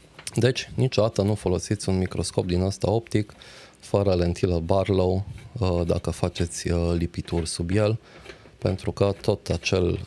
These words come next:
uh, flux și fum și așa va depune reziduri pe, uh, optica microscopului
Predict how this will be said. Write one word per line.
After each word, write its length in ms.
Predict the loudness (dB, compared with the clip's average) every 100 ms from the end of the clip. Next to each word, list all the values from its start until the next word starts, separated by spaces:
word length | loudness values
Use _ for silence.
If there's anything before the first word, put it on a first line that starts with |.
| -4
uh, 340 | -2 0 0 -2
flux 560 | -4 -2 -2 -2 -6
și 320 | -6 -8 -8
fum 480 | -8 -4 0 0 0
și 280 | -4 -4 -2 -2
așa 420 | -2 0 0 -2 -8 -20 -20 -20 -14 -4
va 220 | 0 2
depune 460 | 0 0 0 2
reziduri 500 | 2 0 0 0 -2
pe, 440 | 0 0 2 0 -2 -6 -6
uh, 400 | -2 0 0 0 -2 -6 -8 -6
optica 600 | -6 -4 -8 -4 -2 0
microscopului 920 | -2 -4 -6 -6 -6 -4 -4 -4 -6